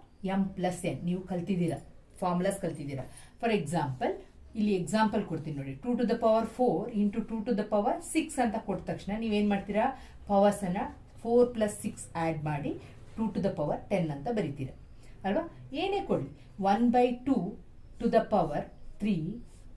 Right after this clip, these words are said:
one by four, two to the power four ಅಂತ ಕೊಟ್ಟಾಗ ನಾವು ನೋಡ್ಬೇಕಾಗಿದ್ದು ಕೆಳಗೆ ಇದು ಆಧಾರ ಸೇಮ್ ಇದೆಯಾ ನೋಡ್ಕೋಬೇಕು. ಸೇಮ್ ಇದ್ರೆ ನಮ್ಗೆ ಕೂಡಿಸ್ಲಿಕ್ಕಾಗುತ್ತೆ. ಆಗ ಒಂದು by ಎರಡು,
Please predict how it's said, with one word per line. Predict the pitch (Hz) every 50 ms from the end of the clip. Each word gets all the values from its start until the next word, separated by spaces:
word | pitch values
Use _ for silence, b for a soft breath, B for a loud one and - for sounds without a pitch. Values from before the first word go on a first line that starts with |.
| - 196
one | 190 202 214 226 233 240 214
by | 240 233 233 247
four, | 247 240 - - 262 240 - - - - - - - -
two | 277 269 196 180 214 277 - - - - - - -
to | 254
the | 233 175 220 208 - 220
power | 208 196 208 208
four | 208 - - 247 240 220 190 165
ಅಂತ | 156 151 147 170
ಕೊಟ್ಟಾಗ | 165 - 165 139 - - 139 139 139 220 - B B B B B B B -
ನಾವು | 196 202 214 214 202
ನೋಡ್ಬೇಕಾಗಿದ್ದು | 190 180 190 208 247 254 247 254 247 - 226 202 185 196 185 254 - -
ಕೆಳಗೆ | 220 208 190 208 214 190 196
ಇದು | 196 - 190 165 - - -
ಆಧಾರ | 147 160 180 175 175 202 214 220 226 240 262 247 - -
ಸೇಮ್ | 190 185 185 185 180
ಇದೆಯಾ | 165 165 165 160 190 226
ನೋಡ್ಕೋಬೇಕು. | 220 170 - - - 139 135 127 127 - B B B B B B B B - - -
ಸೇಮ್ | 294 285 254 233
ಇದ್ರೆ | 196 240
ನಮ್ಗೆ | 262 254 220 -
ಕೂಡಿಸ್ಲಿಕ್ಕಾಗುತ್ತೆ. | - 220 202 185 - 196 175 165 151 143 139 127 - - b b b b b b
ಆಗ | 156 151 151 214 - - - -
ಒಂದು | 202 180 185 196 202 185 220
by | 226 240 233 175 220 226 233
ಎರಡು, | 247 220 175 165 160 151 151 143 135 156 220 - -